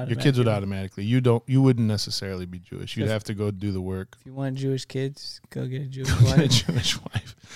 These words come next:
Speaker 1: I think that's true with <laughs> most religions, though. <laughs> But, but, uh, yeah, but I mean, so, so the term for non-Jews is, is Gentile, and, uh, the, so one of the <laughs> markings of the covenant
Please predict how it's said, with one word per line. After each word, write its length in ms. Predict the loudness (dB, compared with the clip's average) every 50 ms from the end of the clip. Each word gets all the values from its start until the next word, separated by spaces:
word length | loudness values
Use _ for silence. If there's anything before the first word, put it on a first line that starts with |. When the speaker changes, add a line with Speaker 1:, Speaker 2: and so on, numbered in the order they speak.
| -20 -12 _
Speaker 1:
I 20 | 0
think 100 | 2 2 2
that's 180 | 2 0 -2
true 180 | -2 0 2 2
with 260 | 2 2 0 -2 -2
<laughs> 20 | 2
most 400 | 2 4 2 2 0 -2 2 4
religions, 680 | 4 4 4 2 0 2 2 0 0 0 -2 -8 -10 -10 -10
though. 140 | -4 -4 -4 -4 -2 _
<laughs> 80 | -2 -2 -2 _ -4 -6 -6 _ _ -8 -8 -8 -10 _ _ _ -20 -18 -16 -16 -16 -16 -18 -12 _ -2
But, 300 | 4 6 6 4 4 2 -6 -20 -20 -20 -20 _ _ _ -20 -20 -20 -20 -20 -8 _
but, 140 | 4 6 8
uh, 320 | 10 10 10 10 10 8 6 0 -8 _ _ _ _ _ _ _ _ _ _ _ _ _ _ _ _ _ _ 2
yeah, 260 | 4 6 8 8 8
but 140 | 10 8 8
I 40 | 10
mean, 220 | 10 8 8 8 6
so, 200 | 6 4 4 4 2 -2 -4
so 180 | 0 2 4 4
the 100 | 4 4
term 320 | 4 6 6 8 8 6 6
for 160 | 6 6 6
non-Jews 560 | 8 8 8 8 8 6 6 6 4 2 2
is, 180 | 0 -2 -4 -6
is 180 | -6 -6 -6 -4
Gentile, 580 | -4 -4 -4 -4 -4 -4 -6 -4 -4 -4 -6 -8 _ -20 _ _ -20 -20 -20 -20 _ _ _ _ _ _ _ 0
and, 200 | 4 4 6 6
uh, 580 | 6 4 2 2 2 2 0 0 0 -2 -4 -6 -10 _ _ _ _ _ _ _ _ _ _ _ _ _ _ _ _ _ _ _ -2
the, 200 | 2 2 2 2 0 -2 -2
so 240 | 2 4 6 6 6
one 260 | 6 6 6 6 6
of 60 | 6 6
the 60 | 6
<laughs> 140 | 6 8 6
markings 420 | 6 6 6 6 6 6 6 4
of 80 | 2 0
the 100 | -2 0
covenant 540 | 2 4 4 4 4 4 2 2 2 0